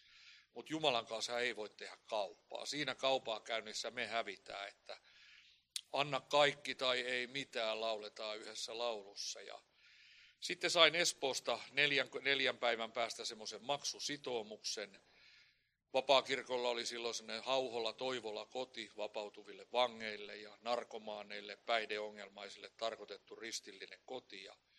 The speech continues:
sinne pääsin sitten. Ja ennen kuin sinne lähdin, niin Helsingin re-, siinä bussiasemalla, vanhalla bussiasemalla silloin, niin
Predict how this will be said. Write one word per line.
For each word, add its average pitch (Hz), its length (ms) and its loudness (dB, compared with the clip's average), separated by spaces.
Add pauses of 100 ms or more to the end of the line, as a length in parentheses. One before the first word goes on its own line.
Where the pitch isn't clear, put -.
(500)
sinne 180 300 0
pääsin 120 500 6
sitten. 98 540 -6
Ja - 180 -16 (960)
ennen 160 280 4
kuin 143 100 -4
sinne 147 300 2
lähdin, 156 360 6
niin 117 200 -2
Helsingin 123 500 0
re-, 127 200 -2
siinä 123 260 -4
bussiasemalla, 117 920 -2
vanhalla 117 400 0
bussiasemalla 110 880 -4
silloin, 101 460 -8
niin 98 180 -14